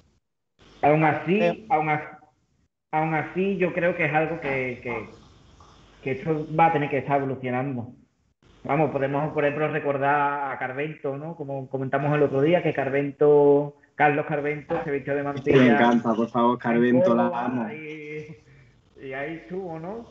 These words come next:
Speaker 1: Haciendo su espectáculo travesti, ¿no? Su performance, que él tiene una vida performática de por sí, vestido de mantilla por las calles de Córdoba, y yo creo que es algo de admirar. Eh,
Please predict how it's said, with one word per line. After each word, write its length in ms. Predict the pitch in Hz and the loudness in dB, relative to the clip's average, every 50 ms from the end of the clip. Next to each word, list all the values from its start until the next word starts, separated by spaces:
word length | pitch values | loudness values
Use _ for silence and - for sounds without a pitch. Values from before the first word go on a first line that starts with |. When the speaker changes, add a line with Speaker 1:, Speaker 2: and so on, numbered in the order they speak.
| - - | -18 -14
Speaker 1:
Haciendo 800 | - 151 143 - 160 160 156 165 165 160 160 160 160 156 160 156 160 | -12 -12 -10 -10 -10 -10 -8 -4 -2 0 0 0 0 -2 -4 -6 -6
su 60 | 175 165 | -6 -8
espectáculo 600 | 165 - 165 151 - - 160 147 160 165 156 156 | -6 -6 -8 -6 -4 -4 -4 -2 -2 -2 -2 -2
travesti, 800 | 160 160 156 160 175 165 - - - 170 165 160 160 165 160 165 165 156 - - - - _ | -2 -2 0 0 -2 -2 -2 -2 -2 0 0 0 0 -2 -4 -8 -12 -14 -14 -16 -18 -18 _
¿no? 260 | - 160 180 202 214 202 | -4 -2 -2 -2 0 0
Su 100 | 190 160 | 0 0
performance, 680 | 165 147 131 - 160 165 175 170 165 170 170 175 175 - | 0 -2 -2 -2 0 0 0 2 0 0 -2 -2 -4 -2
que 120 | 170 160 | 0 0
él 140 | 160 160 160 | 0 0 0
tiene 360 | 165 165 160 165 170 170 165 | -2 -2 -2 0 -2 -2 -2
una 180 | 165 170 170 165 | -4 -4 -2 -2
vida 240 | 165 165 165 160 | 0 0 0 0
performática 680 | 170 165 165 - 170 165 160 165 165 160 175 165 170 170 | 0 0 0 0 0 0 2 0 0 0 2 2 4 4
de 120 | 170 165 | 4 4
por 240 | 165 170 156 - - | 2 0 -2 -2 0
sí, 160 | 180 185 214 | 0 2 4
vestido 280 | 226 208 - - 175 175 | 4 2 2 2 2 0
de 80 | 170 156 | 0 0
mantilla 800 | 160 160 156 - - 170 185 180 185 196 202 - - - - - - _ _ _ _ | -2 -4 -4 -2 0 0 0 2 2 2 2 0 -2 -6 -12 -18 -20 _ _ _ _
por 140 | - 160 160 | -2 0 0
las 80 | 156 160 | 2 2
calles 240 | 165 165 170 160 151 | 2 2 2 2 2
de 100 | 165 160 | 2 2
Córdoba, 460 | 165 170 175 175 180 190 214 208 180 | 2 2 2 2 2 2 2 2 2
y 300 | 160 147 139 131 131 123 | 0 0 -2 -4 -4 -4
yo 100 | 135 135 | -4 -4
creo 160 | 170 170 175 | -2 -2 -2
que 60 | - | -2
es 60 | 170 170 | -2 -2
algo 180 | 165 160 151 139 | 0 0 0 -2
de 60 | 135 | -2
admirar. 520 | 131 135 139 160 190 208 196 202 - - - _ _ _ _ _ _ _ _ _ _ _ _ _ | -2 -2 -2 0 0 0 0 -4 -10 -16 -20 _ _ _ _ _ _ _ _ _ _ _ _ _
Eh, 60 | - | -18